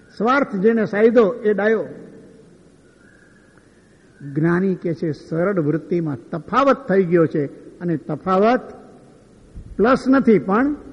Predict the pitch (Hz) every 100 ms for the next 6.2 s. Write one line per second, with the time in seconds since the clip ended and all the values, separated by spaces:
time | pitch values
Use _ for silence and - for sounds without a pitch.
0 | - - - - - - 131 110 101 101
1 | 71 - - - _ - - - - _
2 | - - - - - - - - - -
3 | - - - - 170 202 202 220 202 214
4 | 196 165 214 - 214 208 208 185 185 -
5 | 226 214 208 202 185 196 185 - 180 202
6 | 202 196